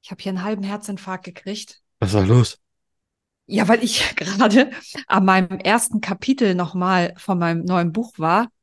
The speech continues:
Speaker 1: um das nochmal so ein bisschen fein zu tunen.
Speaker 2: Ja, in
Speaker 1: Und
Speaker 2: der
Speaker 1: dann
Speaker 2: Pause?
Speaker 1: Ja, ja, sicher.
Speaker 2: Wahnsinn. Okay, erzähl.
Speaker 1: Ja.
Speaker 2: Was
Speaker 1: Ja,
Speaker 2: passiert?
Speaker 1: ich m-, nutze die Zeit, ne?
Speaker 2: Ja.
Speaker 1: Ähm,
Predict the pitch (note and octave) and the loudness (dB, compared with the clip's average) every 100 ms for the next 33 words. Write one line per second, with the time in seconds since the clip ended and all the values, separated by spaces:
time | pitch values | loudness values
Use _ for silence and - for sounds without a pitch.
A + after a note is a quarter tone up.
0 | _ - F#3 F3+ F3 F#3+ F#3 F3+ F3 F#3+ | _ -6 -2 -2 -2 -2 -2 -2 -4 -4
1 | - E3+ E3 - F#3+ A3 A#3 - F#3 - | -4 -4 -6 -4 0 2 2 -2 -8 -2
2 | F#3+ F#3+ B3 B3 _ - F2 G2+ C3+ D#3 | 0 2 0 -4 _ -6 -4 -2 4 4
3 | F3 F3 C#3 A2+ G#2+ - _ _ _ _ | 6 4 4 4 2 -4 _ _ _ _
4 | _ _ _ _ _ F3 F3 F3+ E3+ A3+ | _ _ _ _ _ -2 0 0 0 -2
5 | F3 D#3 - - E2 D2 C#2 - - - | -6 -10 -8 -4 -4 -4 -8 -10 -6 -2
6 | G#2+ G#2+ E2+ - F3+ - _ _ _ - | 0 -2 2 4 2 -2 _ _ _ -4
7 | - - A#3 G3+ - - F#3+ - F#3+ G#3 | -2 0 2 2 0 -6 -6 -4 2 2
8 | A3+ - G#3+ G#3 - F#3+ D#3 F#3+ - - | 2 0 -2 -4 -4 -4 -4 -8 -10 -18
9 | - - G#3+ G#3+ G#3+ G#3+ | -18 -2 4 4 4 2